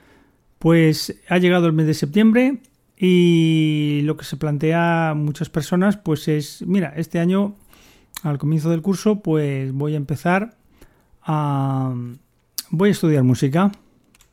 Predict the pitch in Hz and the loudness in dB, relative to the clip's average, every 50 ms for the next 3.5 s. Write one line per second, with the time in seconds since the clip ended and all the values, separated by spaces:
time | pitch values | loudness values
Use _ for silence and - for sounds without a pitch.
0 | _ - 175 156 - - 151 160 175 180 170 - - - - 147 135 - 143 135 | _ -6 -4 -4 -2 0 0 2 2 0 -2 -4 -8 -6 -4 -4 -2 -2 -2 -2
1 | 131 - 160 156 170 185 165 - 160 165 180 - - 196 143 143 135 - - 143 | -2 0 0 -2 0 -2 -2 -2 -2 -2 -2 -2 -4 -4 -2 -2 -2 -4 -2 -4
2 | 139 131 180 180 196 208 196 - 170 156 156 160 147 135 143 139 143 135 127 120 | -2 0 2 2 4 4 4 2 0 0 0 0 -2 0 0 0 0 0 0 0
3 | 151 131 - 131 117 - 120 110 107 | 0 -2 -2 -2 -2 -2 -4 -4 -4